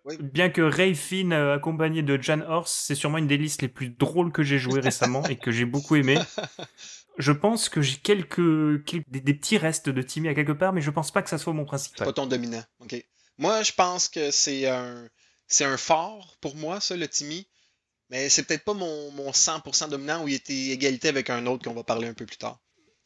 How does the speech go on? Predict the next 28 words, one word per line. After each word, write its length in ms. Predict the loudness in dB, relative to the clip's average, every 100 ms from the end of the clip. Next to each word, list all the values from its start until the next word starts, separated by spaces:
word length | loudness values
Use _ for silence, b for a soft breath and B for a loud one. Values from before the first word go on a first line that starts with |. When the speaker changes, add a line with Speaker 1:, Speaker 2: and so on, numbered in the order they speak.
| _ 0
Speaker 1:
Donc, 240 | 0 2
euh, 60 | 0
Speaker 2:
Ah, 140 | 2 2
je 80 |
pense 140 | 0 0
que 40 |
le 80 | 0
Timmy 240 | 2 2
social 380 | 2 2 2 2
doit 120 | 4
être 100 | 4
pas 100 | 4
mal 160 | 2 2
pour 120 | 0
toi 120 | -2
quand 140 | 0 2
même, 200 | 2 2
hein. 40 |
Speaker 1:
Oui, 160 | 2 2
le 80 | -4
Timmy 240 | -4 0
social, 480 | 2 2 -2 -4 -4
euh, 140 | -4
il 240 | -4 -4 -6
est 40 |
fort 260 | -2 -2 -2
en 120 |
moi. 60 | -8